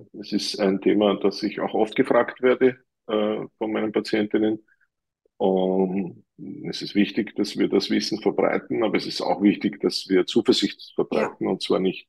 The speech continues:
Speaker 1: um jemandem was vorzumachen, sondern, ähm, weil es die Wahrheit ist. Wir sind heute insgesamt in der Brustkrebsbehandlung, nicht zuletzt in Österreich, äh, durch unsere Studien und durch die Zusammenarbeit vieler Ärztinnen und Ärzte, durch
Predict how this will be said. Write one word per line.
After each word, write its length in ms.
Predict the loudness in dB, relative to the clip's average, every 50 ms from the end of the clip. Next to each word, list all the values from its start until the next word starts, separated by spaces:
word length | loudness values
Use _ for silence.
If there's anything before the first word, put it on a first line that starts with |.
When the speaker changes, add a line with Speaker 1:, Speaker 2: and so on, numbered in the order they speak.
| _ -12
Speaker 1:
um 200 | -8 -6 -4 -2 -2
jemandem 360 | 0 -2 -2 -4 -6 -6 -6
was 120 | -4 -4 0
vorzumachen, 600 | 0 0 2 2 0 0 2 0 0 0 -2 -2
sondern, 420 | -2 -2 0 0 0 0 -2 -2 -6 _ _ _ _ _ _ _ _ _ _ _ -8 -2
ähm, 600 | 0 2 4 4 4 4 4 2 0 -2 -6 -10 -16 -20 -8
weil 180 | -4 -2 -2 -2
es 100 | 0 0
die 120 | 0 2
Wahrheit 360 | 2 2 2 2 2 0 0
ist. 340 | -2 -6 -8 -8 -10 -12 -12 -14
Wir 480 | -10 -6 -4 -2 -2 -2 -2 -4 -6 -8 -10
sind 380 | -8 -6 -4 -4 -4 -2 0
heute 600 | 0 0 0 0 0 4 6 8 8 6 4 0 -8 _ _ _ _ _ _ 0
insgesamt 720 | 2 4 4 4 2 0 0 0 2 2 0 2 2 2
in 100 | 2 2
der 80 | 2 2
Brustkrebsbehandlung, 880 | 2 2 0 0 -2 -4 -6 -4 -4 -4 -4 -2 -4 -6 -6 -8 -12 _ _ -10
nicht 220 | -8 -8 -4 -2
zuletzt 520 | 0 2 4 2 2 0 -4 -12 -16 -18 _ -6
in 160 | -4 -2 -2
Österreich, 680 | -2 -2 0 2 4 6 6 6 4 4 0 -8 -18 _ _ _ _ _ _ _ _ _ _ _ -10 -6
äh, 440 | -2 0 2 2 2 2 2 0 -2 -4 -10 _ _ _ -6
durch 200 | -6 -6 -6 -6 -10 -18 -18 -16
unsere 380 | -12 -12 -4 -2 0 0 0 0
Studien 560 | 4 4 4 6 6 6 6 4 2 0 -2
und 240 | -4 -6 -6 -6 -6
durch 140 | -6 -6
die 120 | -6 -6 -4
Zusammenarbeit 720 | -2 -2 -2 0 0 2 2 2 4 4 4 4 2 2
vieler 400 | 0 0 2 2 2 2 0 -2
Ärztinnen 420 | -2 -2 -2 -2 -4 -6 -4 -4 -4
und 120 | -2 -2
Ärzte, 380 | -2 -2 -2 -2 -4 -4 -4 -4
durch 220 | -2 -4 -6 -6